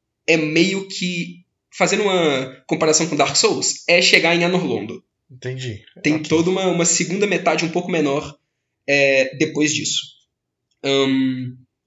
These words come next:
Speaker 1: e o jogo tem vários finais e tal, então várias coisas são possíveis. O negócio é, quando você começa a jogar,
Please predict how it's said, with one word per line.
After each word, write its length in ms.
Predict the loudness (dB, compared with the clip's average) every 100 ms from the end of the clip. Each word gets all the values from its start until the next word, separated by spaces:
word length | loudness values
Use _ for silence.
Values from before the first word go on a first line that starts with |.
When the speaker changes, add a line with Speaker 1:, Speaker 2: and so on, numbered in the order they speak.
| -4
Speaker 1:
e 80 |
o 40 | 0
jogo 180 | 0 0
tem 100 | -2
vários 220 | 0 -2
finais 400 | -4 -2 0 -2
e 60 |
tal, 200 | -2 -2 -2
então 400 | -2 -4 -6 -12 -20 _ _ _ _ -2
várias 240 | -2 0
coisas 160 | -2 -4
são 100 | -6
possíveis. 400 | -8 -8 -10 -14 -10 -6
O 60 |
negócio 380 | -4 -2 -2 -2
é, 60 | -2
quando 320 | -2 -2 0
você 180 | -4 -6
começa 460 | -4 -2 0 0 0
a 20 |
jogar, 460 | -2 -2 -4 -6